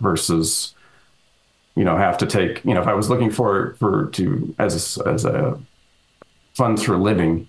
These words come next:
um, I'd have to do a little remodel, a little green here, or, or take on some projects that, you know, uh, I'm, I'm Band-Aiding things and not creating something amazing, you know, or trying to create something amazing. So that,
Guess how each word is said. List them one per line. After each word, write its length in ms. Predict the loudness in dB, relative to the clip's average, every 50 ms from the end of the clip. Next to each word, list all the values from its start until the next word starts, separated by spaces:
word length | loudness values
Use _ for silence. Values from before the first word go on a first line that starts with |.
| -6 -2
um, 600 | 0 2 2 2 2 2 2 2 0 0 -2 -8 -14 _ _ _ _ _ _ _ _ _ -4
I'd 100 | -2 0
have 120 | 0 0
to 60 | 0 0
do 100 | 2 2
a 20 |
little 180 | 2 2 2 2
remodel, 460 | 2 2 2 2 2 2 2 2 2
a 40 | 2
little 180 | 2 2 2
green 240 | 2 2 2 2 2
here, 420 | 2 2 2 2 2 2 2 2
or, 240 | 2 2 2 2 0
or 160 | 2 0 0
take 220 | 0 0 0 0 2
on 300 | 2 2 2 0 0 0
some 200 | 0 -2 0 0
projects 520 | 2 2 2 2 2 0 0 0 0 0
that, 360 | 2 2 2 2 0 -2 -4 -10 _ _ -20 -20 -20 -20 -20 _ _ _ _ _ _ _ _ _ _ _ _ _ _ _ _ _ -2
you 140 | 0 2
know, 380 | 4 4 4 4 2 2 0 0
uh, 520 | 0 2 2 2 2 2 2 0 -2 -6 -10 -16 _ _ _ _ _ _ _ _ _ _ _ _ _ _ -2
I'm, 180 | 0 0 2 0
I'm 320 | 0 0 0 0 -2 0
Band-Aiding 540 | 0 2 2 2 2 2 2 2 2 0 0
things 300 | 0 0 0 0 -2 0
and 120 | 0 0 2
not 280 | 2 2 2 0 -2
creating 320 | -2 -2 -2 0 0 0 0
something 840 | 0 0 0 0 0 0 0 0 0 2 2 2 0 0 -2 -4 -4
amazing, 580 | -2 0 2 2 2 0 0 -2 -2 -2 0 0
you 80 | 0
know, 60 | 2
or 140 | 2 2 0
trying 280 | 2 2 2 2 2 0
to 120 | 0 -2
create 260 | -2 0 -2 -2 0
something 300 | 0 0 0 0 0 0
amazing. 420 | 0 0 0 0 -2 -4 -8 -10 -10
So 240 | -6 -2 0 0 2
that, 320 | 2 2 2 0 -2 -6